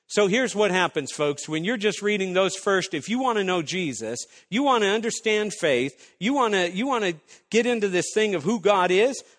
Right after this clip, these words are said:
I'm telling you, Jesus explains him. Jesus explains him.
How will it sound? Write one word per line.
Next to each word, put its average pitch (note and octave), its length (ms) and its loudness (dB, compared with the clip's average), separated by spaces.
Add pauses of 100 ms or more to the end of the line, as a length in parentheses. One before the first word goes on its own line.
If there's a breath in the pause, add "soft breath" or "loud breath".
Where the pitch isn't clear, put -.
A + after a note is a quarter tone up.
I'm F3+ 120 2
telling A3+ 380 2
you, E3 100 0
Jesus F3 520 -4
explains E3+ 580 -4
him. E2+ 160 -12 (960)
Jesus F3 460 -2
explains E3 580 -4
him. F2+ 160 -12